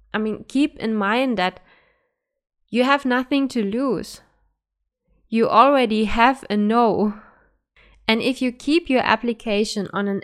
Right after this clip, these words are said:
average level, or if you are too shy to present something special in it, it will stay like this.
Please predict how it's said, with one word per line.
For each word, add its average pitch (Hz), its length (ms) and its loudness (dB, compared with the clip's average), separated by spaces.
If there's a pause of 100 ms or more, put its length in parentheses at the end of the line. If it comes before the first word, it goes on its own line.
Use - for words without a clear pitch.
average 240 540 -2
level, 170 420 -12 (880)
or 214 140 4
if 233 260 -2
you 254 140 2
are 220 340 2 (120)
too 269 540 -2 (160)
shy 247 760 0 (180)
to 220 260 -2 (160)
present 240 480 -2
something 208 460 -6
special 233 500 -6
in 180 160 -6
it, - 280 -14 (1300)
it 247 160 0
will 208 160 0
stay 247 280 0
like 170 300 -2
this. - 300 -14